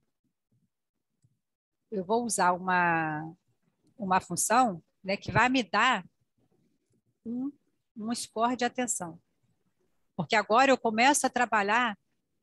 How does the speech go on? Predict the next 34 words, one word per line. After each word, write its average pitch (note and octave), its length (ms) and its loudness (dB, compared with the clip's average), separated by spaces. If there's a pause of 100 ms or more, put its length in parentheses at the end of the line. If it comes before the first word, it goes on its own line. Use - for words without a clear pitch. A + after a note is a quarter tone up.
(160)
com A#3+ 120 -6
scores A3 500 -2
de A3 80 -4
atenção, A3 460 -4
ou G#3 60 -6
seja, F3 320 -2
eu F#3+ 40 -2
preciso C#4 640 2
verificar G#3+ 800 -2 (180)
o G3+ 80 -16
que - 180 0
que C#4+ 200 0
é C4+ 40 4
mais B3+ 300 0
importante B3+ 560 -4
pro A#3 100 -10
meu A#3+ 140 -2
modelo. F#3 460 -2 (1600)
Eu G3+ 80 0
preciso C#4+ 480 2
dizer A#3 300 2
pra G#3 240 0
ele, F#3+ 440 2 (600)
quando, A#3 580 -2 (320)
né, F#3+ 320 -6 (140)
eu G3 100 0
estiver, G#3+ 460 0 (400)
no G3 160 -10
caso, F#3+ 320 0
traduzindo A#3 720 -2
essa G#3+ 200 2
primeira G3+ 460 0
palavra F3+ 520 -2
aqui, A3 380 -8